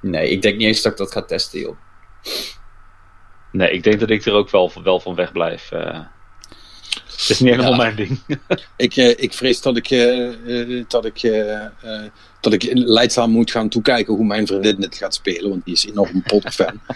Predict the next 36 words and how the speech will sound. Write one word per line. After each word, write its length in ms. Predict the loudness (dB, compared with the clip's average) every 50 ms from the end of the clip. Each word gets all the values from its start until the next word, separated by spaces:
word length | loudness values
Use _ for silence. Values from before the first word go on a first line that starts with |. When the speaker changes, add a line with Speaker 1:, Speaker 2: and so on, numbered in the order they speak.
| -12 -14 -18 -20 -20 -14 -4
Speaker 3:
Eh, 760 | 0 2 4 4 4 4 4 2 2 2 2 2 0 0 0 2
maar 120 | 4 6
goed, 160 | 6 6 6 6
we 60 | 4
zullen, 460 | 4 6 6 4 4 2 -2 -2 0
dus 180 | 0 0 0 2
dan, 220 | 0 2 0 0
dan, 280 | 0 -2 -2 -4 -6 -8 -10 -8 -4
dan, 260 | -2 -2 -2 -2 -6 -12 -20 -20 -10 -2 2
dan 120 | 4 4
horen 320 | 6 6 4 4 4 2
we 40 | 2 2
vanzelf 420 | 0 0 2 0 0 0 0 -2
wel 160 | -2 -2 0 0
hoe, 140 | -2 -4 -4 -8 -12 -10
hoe 140 | -6 -4 -4
het 80 | -4 -2 0
Speaker 2:
Dat, 200 | 0 2 2 2
Speaker 3:
is. 60 | 2
Speaker 2:
dat 160 | 2 2 2
vind 180 | 2 0 2 2
ik 160 | 2 0 -2 -4 -2
minimaal 540 | -2 -2 -2 -2 -2 -2 -2 -2 0 0 2
dat 120 | 2 2
je 60 | 2 2 0
in 120 | 0 0 0
een 80 | -2
andere 360 | 0 0 0 0 0 -2 -4
school 260 | -4 -2 0 0 0 0
moet 160 | -2 -4 -6
gaan 100 | -6 -4
zitten, 260 | -4 -4 -2 0 -2
hè? 60 | -2 -2 -6 -16 -20 -20 -20 _ _ -20 _ _ -20 -20 -20 -20 -20 -20 -20 -20 _ -20 _ _ -20 _ _ -20 -20 -14 -4 2
Speaker 3:
Hoe 140 | 4 6 6
bedoel 180 | 8 6 6
je? 200 | 6 4 0 -2